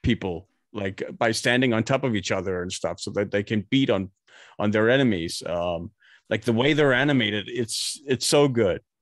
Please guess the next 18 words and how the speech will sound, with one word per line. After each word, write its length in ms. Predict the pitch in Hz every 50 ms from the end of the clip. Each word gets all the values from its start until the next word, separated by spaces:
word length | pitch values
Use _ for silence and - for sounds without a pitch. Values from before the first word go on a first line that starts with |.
| _ -
Um, 460 | 95 95 95 95 95 98 98 98 - _ -
and 280 | 110 107 107 107 107
the 80 | 107 113
way, 280 | 110 120 120 120 123 120
like, 280 | 117 123 117 107 98
Slaanesh 640 | - - - - 120 117 113 120 123 120 120 113 - -
was 160 | 117 110 -
this 200 | - 113 110 -
sort 140 | - 117 104
of 120 | 107 107 - _ _ _ _ _ _ _ _ _ _ _
really 400 | - 104 104 117 131 135 143 139
graceful, 920 | 127 110 98 101 113 117 123 127 - - - - 113 110 104 104 104 101 107
slithery 580 | - - - 117 127 123 117 113 113 107 107 101
sort 320 | - - 120 113 110 107
of, 120 | 98 - - - _ - - - - 117
um, 580 | 113 110 104 101 101 98 95 95 92 92 87 95 _ _ _ _ _ _ _ _ _ _ _ _ _ _ _ _ _ _ - - _ _ _ -
army 480 | - 120 131 135 131 120 110 98 95 95
w-, 200 | 87 95 101 113